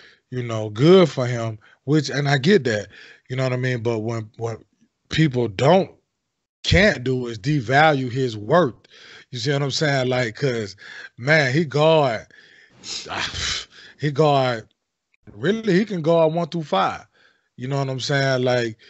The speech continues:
he's, he guards bigs that's way bigger than him.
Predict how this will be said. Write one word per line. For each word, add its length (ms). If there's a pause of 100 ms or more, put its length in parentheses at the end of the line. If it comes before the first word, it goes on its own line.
(140)
he's, 280 (100)
he 120
guards 380
bigs 640 (140)
that's 220
way 300
bigger 280
than 160
him. 220